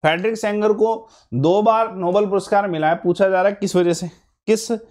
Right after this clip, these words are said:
किस सब्जेक्ट में फ्रेडरिक रेंगोर, सेंगर, अभी भी नोबेल पुरस्कार मिले हैं ना,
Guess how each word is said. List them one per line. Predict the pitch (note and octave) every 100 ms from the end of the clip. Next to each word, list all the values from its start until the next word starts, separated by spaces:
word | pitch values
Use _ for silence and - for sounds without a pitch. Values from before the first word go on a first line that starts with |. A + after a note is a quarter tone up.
| _ _ _ -
किस | D3 D3+ - A3+ -
सब्जेक्ट | - E3 D#3+ G3 -
में | E3 E3 G#3+
फ्रेडरिक | - E3 D#3+ E3+ A3 F3+
रेंगोर, | E3+ D#3+ E3 F3+
सेंगर, | D#3+ D#3+ E3+ E3+
अभी | D3+ D#3
भी | F#3+
नोबेल | A3 G#3+ A3+
पुरस्कार | G3+ G3 G#3 G3+
मिले | G3+ F#3+
हैं | G3+
ना, | F#3